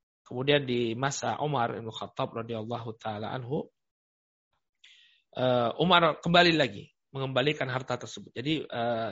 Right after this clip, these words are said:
tidak lama setelah perang Yamamah ini Abu Bakar meninggal dunia, digantikan Umar. Umar kembali lagi ingin mengirimkan harta, eh, yang diwariskan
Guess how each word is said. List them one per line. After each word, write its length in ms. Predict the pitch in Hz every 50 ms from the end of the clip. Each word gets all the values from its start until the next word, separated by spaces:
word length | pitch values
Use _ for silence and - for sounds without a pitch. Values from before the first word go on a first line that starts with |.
| - _
tidak 200 | - 127 101 135
lama 160 | 143 147 143 139
setelah 320 | 131 - - 131 123 -
perang 240 | - 127 127 120 127
Yamamah 400 | 120 117 120 127 143 156 143 131 135
ini 200 | 147 156 160 -
Abu 240 | - 135 131 123
Bakar 240 | 120 135 - 170 160
meninggal 320 | 143 139 139 135 131 131 135
dunia, 320 | 139 160 160 143 117 113
digantikan 560 | 117 123 120 139 135 131 131 127 143 135 -
Umar. 280 | 143 143 127 117 - - _ _ _ _ _ _ _ _ _ _ _ _ _ _
Umar 240 | - 165 190 196 196
kembali 320 | 196 180 175 175 185 185
lagi 440 | 185 196 190 165 151 139 - - - -
ingin 240 | 156 151 151 151 151
mengirimkan 520 | 147 143 139 139 143 156 151 151 143 131 123
harta, 600 | 117 135 131 - - 147 143 143 139 139 - - - _ _
eh, 320 | _ 120 127 127 127 127 127
yang 120 | 123 123 123
diwariskan 720 | 127 120 117 123 147 143 - - - 135 131 127 127 110